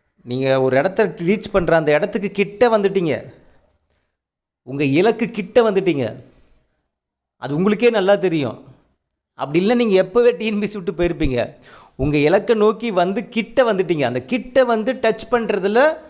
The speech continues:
கொஞ்சம் டிலே ஆகுது, அவ்வளவுதான். அந்த டிலேவும் சின்ன சின்ன தவறுல தான் ஆகுது. ஒரு கேமே விளையாடும்போது லெவல் ஒன், லெவல் டூ, லெவல் த்ரீ, லெவல் டென் வரை வந்துருவோம். அதுக்கப்புறம் வந்து லெவல் த-, மொத்தம் லெவல் ஒரு தர்டீன் இருக்குன்னு வச்சுங்களேன், பதிமூணு இருக்கு. அப்ப லெவன்,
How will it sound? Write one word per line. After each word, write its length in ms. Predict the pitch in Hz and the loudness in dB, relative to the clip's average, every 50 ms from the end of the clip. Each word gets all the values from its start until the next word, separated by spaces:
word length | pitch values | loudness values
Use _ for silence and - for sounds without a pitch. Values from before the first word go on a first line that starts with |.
| - _ _ _ _ _ _ _ _ _ _ _ | -20 _ _ _ _ _ _ _ _ _ _ _
கொஞ்சம் 320 | - 226 240 233 262 220 | -6 -4 -2 0 0 0
டிலே 240 | 180 220 214 233 240 | 2 2 4 4 4
ஆகுது, 280 | 226 214 175 156 160 165 | 4 2 2 2 2 2
அவ்வளவுதான். 580 | 165 180 214 208 185 208 165 120 113 - - - _ _ _ | 2 2 0 0 2 0 0 0 -2 -8 -16 -20 _ _ _
அந்த 240 | 143 165 185 196 | -8 -4 -2 -2
டிலேவும் 420 | 165 180 214 226 240 240 254 262 - | 0 0 2 2 2 2 0 -2 -4
சின்ன 300 | - 240 226 262 262 262 | -4 -6 -2 -2 -2 -2
சின்ன 180 | 262 - - 226 | -2 -4 -4 -2
தவறுல 380 | - 202 196 208 220 220 220 | 0 2 2 2 2 2 0
தான் 180 | 220 220 208 190 | 2 2 2 2
ஆகுது. 380 | 165 160 135 120 - - - - _ _ _ _ _ _ _ _ _ _ _ _ _ _ | 0 -2 -4 -4 -6 -8 -12 -20 _ _ _ _ _ _ _ _ _ _ _ _ _ _
ஒரு 180 | _ 123 135 131 | _ -10 -8 -8
கேமே 480 | 120 104 131 175 214 233 233 240 240 226 | -6 0 2 2 4 4 2 2 2 2
விளையாடும்போது 600 | 208 190 190 185 190 185 185 196 180 151 139 156 | 2 2 2 2 0 0 0 0 0 0 0 0
லெவல் 340 | 151 139 139 151 175 190 185 | 2 2 2 2 2 0 0
ஒன், 220 | 185 190 202 214 | 0 -2 -2 0
லெவல் 320 | 196 180 175 180 185 185 185 | 0 0 2 2 0 0 2
டூ, 120 | 208 202 | 2 2
லெவல் 320 | 202 185 175 175 185 185 | 2 2 2 0 0 -2
த்ரீ, 240 | 180 190 190 202 208 | 0 0 0 0 0
லெவல் 400 | 165 127 127 131 165 202 208 202 | 2 2 2 2 4 2 0 0
டென் 200 | 202 185 190 214 | 0 0 0 2
வரை 220 | 226 226 220 233 220 | 2 2 2 2 2
வந்துருவோம். 460 | 214 190 180 170 156 135 113 - - - - - _ _ _ _ _ _ | 0 0 0 0 0 0 -2 -2 -6 -12 -20 -20 _ _ _ _ _ _
அதுக்கப்புறம் 580 | _ - 113 131 185 185 208 190 196 240 240 226 | _ -8 -4 -2 0 2 2 2 2 2 2 2
வந்து 180 | 220 214 214 220 | 2 2 2 2
லெவல் 320 | 190 185 180 214 214 214 | 2 2 2 2 0 0
த-, 200 | - 196 180 175 | 0 0 0 2
மொத்தம் 360 | 175 175 175 170 170 220 208 | 0 -2 -4 -2 -2 0 2
லெவல் 300 | 180 175 175 202 196 196 | 2 2 2 2 2 2
ஒரு 300 | 190 190 180 175 165 170 - | 2 2 2 0 0 -2 0
தர்டீன் 300 | 175 175 175 170 170 160 | 0 0 2 2 0 -2
இருக்குன்னு 320 | 147 156 170 180 214 214 | -2 -4 -6 -4 -4 -4
வச்சுங்களேன், 280 | 196 185 165 175 180 175 | -4 -2 -2 -2 0 2
பதிமூணு 340 | 165 156 165 175 170 165 165 | 2 0 0 0 0 2 2
இருக்கு. 360 | 165 190 190 208 196 - - 226 | 2 2 0 -2 -4 -4 -6 -10
அப்ப 200 | 180 139 - 151 | -10 -4 -2 0
லெவன், 640 | 131 123 135 170 214 220 214 185 156 160 - - | 2 2 2 2 2 0 0 -2 -4 -4 -8 -12